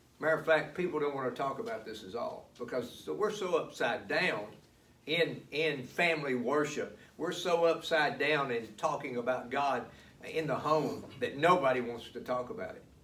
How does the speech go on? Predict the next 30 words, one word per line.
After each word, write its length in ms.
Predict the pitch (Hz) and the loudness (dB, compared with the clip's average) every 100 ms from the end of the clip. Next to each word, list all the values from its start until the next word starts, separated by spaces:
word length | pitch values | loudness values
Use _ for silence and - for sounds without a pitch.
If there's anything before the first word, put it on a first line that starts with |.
| - - - 120 | -20 -20 -12 -8
And, 160 | 123 135 | -6 -2
and 120 | 143 | 2
I'm 160 | 170 | 2
pretty 200 | 170 180 | 2 -2
convinced, 680 | 131 135 123 147 - - - | -2 -2 0 0 -2 -8 -12
and 160 | 110 120 | -10 -2
y'all 200 | 135 127 | 2 2
have 100 | 131 | 2
heard 160 | 139 | -4
me 80 | 123 | -4
say 200 | 123 131 | -4 -2
this 200 | 120 113 - | -2 -2 -2
over 240 | 143 123 | -4 -2
and 80 | 123 | 0
over 200 | 143 117 | 0 -2
and 100 | 110 | -6
over, 120 | 110 - - - - - - - - - - - | -8 -12 -20 -20 -20 -20 -20 -20 -20 -20 -20 -14
Sunday 380 | - 240 269 254 | 6 10 10 8
morning 440 | 214 226 214 151 | 12 12 12 8
will 180 | 156 147 | 8 6
never 600 | 151 160 202 226 226 226 | 6 8 12 12 10 8
become 420 | - 190 202 185 | 6 0 2 2
important 640 | 185 156 165 165 - - - - - - - - - - - - - - - - | 2 0 2 4 4 0 -16 -20 -20 -20 -20 -20 -20 -20 -20 -20 -20 -20 -20 -8
to 120 | - | -2
your 140 | 160 151 | 4 6
wife 420 | 151 175 202 202 | 8 10 10 6
and 140 | 185 | -2
to 100 | - | -2
your 200 | 185 165 | -2 -2
kids 500 | 160 180 151 104 - | -2 0 0 0 -6